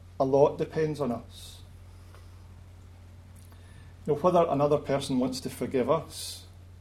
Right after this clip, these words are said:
or not, forgiveness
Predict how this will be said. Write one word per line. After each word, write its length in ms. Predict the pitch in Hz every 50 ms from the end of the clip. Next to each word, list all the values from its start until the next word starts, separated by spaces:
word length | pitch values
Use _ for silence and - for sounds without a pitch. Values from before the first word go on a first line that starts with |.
| - - - -
or 100 | - 120
not, 300 | 110 113 147 165 - - - - - - - - - - - - - - - - - - - - - - - - - - - - - - - - - - - - - - - - - -
forgiveness 680 | - 139 - - 165 156 - 165 156 147 - - -